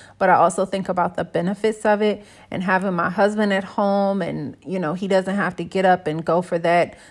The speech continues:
long commute every day, and he's able to help out, at least when I say I need help and things like that.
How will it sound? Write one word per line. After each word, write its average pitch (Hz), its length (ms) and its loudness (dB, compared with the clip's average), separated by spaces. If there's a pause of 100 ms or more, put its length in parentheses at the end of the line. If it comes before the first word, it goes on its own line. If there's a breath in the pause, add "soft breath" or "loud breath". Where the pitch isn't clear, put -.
(140 loud breath)
long 190 400 2
commute 196 420 -2
every 185 260 0
day, 185 560 2
and 151 220 -6
he's 180 240 -8
able 196 300 0
to 185 140 -8
help 190 380 2
out, 175 360 6
at 156 100 -2
least 180 320 -4
when 170 140 -6
I 156 80 -4
say 180 320 0
I 170 80 4
need 170 260 -4
help 180 420 2
and 165 160 -6
things 180 220 -4
like 175 200 -2
that. 175 280 0